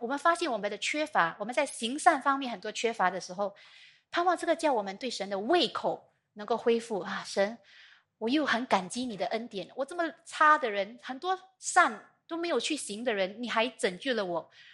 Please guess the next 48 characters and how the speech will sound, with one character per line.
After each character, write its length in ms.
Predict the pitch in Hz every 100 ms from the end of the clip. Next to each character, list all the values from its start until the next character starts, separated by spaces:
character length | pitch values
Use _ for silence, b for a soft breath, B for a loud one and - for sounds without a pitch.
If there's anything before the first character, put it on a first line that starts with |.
| B B
然 120 | 277
后 60 | 381
我 60 |
们 100 | 320
也 120 | 381 339
对 160 | 381
神 180 | 359 294
生 180 | 294 339
出 80 | 349
一 80 | 330
个 80 |
需 240 | 330 - 330
要， 200 | 311 220 -
但 100 | 359
是 80 | 381
神， 220 | - 311
我 80 | 277
下 180 | 269 370
面 120 | 359
要 80 | 349
继 100 | 330
续 100 | 330
行 240 | - 247
善， 200 | 269 311
我 60 | 247
的 100 | 254
力 180 | 277 330
量 200 | 302 247
哪 100 | 214
里 140 | 233
来？ 280 | 190 185 226 b b b -
一 100 | 320
定 140 | 359
要 160 | 339 285
神 260 | - 226 247
你 80 |
给 180 | 220 233
我 100 | 269
力 140 | 233 262
量， 200 | 247 180
我 60 | 190
才 180 | -
能 120 | 208 208
够 120 | 208
这 100 | 220
样 100 | 196
做 200 | 214 170
嘛。 120 | -